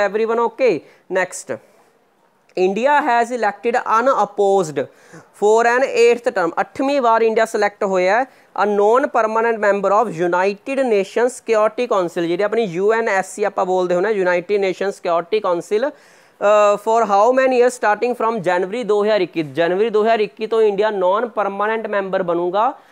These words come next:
ਤਾਂ ਉਹ ਆਪਣੇ ਦੋ ਸਾਲ ਦੇ ਟੈਨਿਓਰ ਲਈ ਬਣਦਾ ਹੁੰਦਾ ਹੈ, ਕਿਉਂਕਿ, ਅ, ਤੁਹਾਨੇ ਜੇ ਪੜ੍ਹਿਆ ਹੋਇਆ ਥੋੜ੍ਹਾ ਯੂ-, ਯੂਨਾਈਟਿਡ ਨੇਸ਼ਨ, ਅ, ਸਿਕਿਉਰਿਟੀ ਕਾਉਂਸਲ ਦੋ ਤਰ੍ਹਾਂ ਦੇ ਮੈਂਬਰ ਹੁੰਦੇ ਨੇ,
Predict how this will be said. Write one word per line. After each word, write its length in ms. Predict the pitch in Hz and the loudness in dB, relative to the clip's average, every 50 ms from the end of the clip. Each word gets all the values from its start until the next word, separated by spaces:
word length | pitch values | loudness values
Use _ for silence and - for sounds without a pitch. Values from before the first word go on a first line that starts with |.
| _ _ _ _ | _ _ _ _
ਤਾਂ 220 | - 208 208 208 214 | -2 2 2 4 4
ਉਹ 500 | 214 214 202 208 233 240 247 254 254 240 190 | 2 2 0 2 2 4 4 4 4 4 2
ਆਪਣੇ 300 | 208 202 214 226 254 269 | 0 -2 0 0 0 0
ਦੋ 400 | 190 156 139 180 185 202 226 254 | 0 0 0 2 4 4 4 4
ਸਾਲ 320 | 254 - 262 226 226 220 | 2 2 0 2 2 2
ਦੇ 100 | 214 226 | 0 0
ਟੈਨਿਓਰ 420 | 220 226 214 196 190 190 196 196 185 | 0 0 0 0 2 2 0 0 2
ਲਈ 120 | 190 185 | 0 0
ਬਣਦਾ 260 | 165 165 151 143 143 | 0 0 0 0 -2
ਹੁੰਦਾ 220 | 135 156 139 139 135 | -2 -2 -2 -2 -2
ਹੈ, 40 | 135 | -2
ਕਿਉਂਕਿ, 520 | - 180 175 185 185 - 226 233 240 233 - _ _ _ _ - 190 202 208 | -2 -2 -2 -2 -2 -2 -2 -2 -2 -4 -6 _ _ _ _ -2 2 2 2
ਅ, 20 | 202 | 2
ਤੁਹਾਨੇ 320 | - 220 208 208 214 220 | 0 0 0 2 2 2
ਜੇ 100 | 226 233 | 2 2
ਪੜ੍ਹਿਆ 360 | 233 - 208 202 233 254 254 | 2 0 0 0 2 2 4
ਹੋਇਆ 160 | 233 233 233 | 4 4 2
ਥੋੜ੍ਹਾ 300 | 226 247 214 226 233 233 | 2 2 2 2 2 2
ਯੂ-, 300 | 233 190 165 180 190 185 | 2 2 0 0 2 2
ਯੂਨਾਈਟਿਡ 600 | 190 180 180 185 185 190 190 196 - - 247 247 | 2 2 2 2 2 2 2 0 -2 -2 -2 2
ਨੇਸ਼ਨ, 400 | 240 233 226 220 - 233 233 220 | 2 2 2 2 0 -2 -2 -2
ਅ, 600 | 170 - - 190 190 190 190 190 190 185 185 185 185 | -2 -2 0 2 2 2 2 2 2 2 2 2 0
ਸਿਕਿਉਰਿਟੀ 480 | - - - 214 196 196 196 196 247 | -2 -4 -2 0 0 0 0 -2 -2
ਕਾਉਂਸਲ 300 | 233 233 220 214 - 240 | -2 0 -2 -2 -2 -4
ਦੋ 200 | 190 170 180 190 | -4 -2 -2 -2
ਤਰ੍ਹਾਂ 160 | 190 208 214 220 | -2 -2 -2 -2
ਦੇ 100 | 226 226 | -2 -2
ਮੈਂਬਰ 300 | 220 208 208 202 208 202 | -2 -2 -4 -2 -4 -4
ਹੁੰਦੇ 240 | 202 190 180 196 | -2 -2 -2 0
ਨੇ, 160 | 202 226 262 | 0 0 0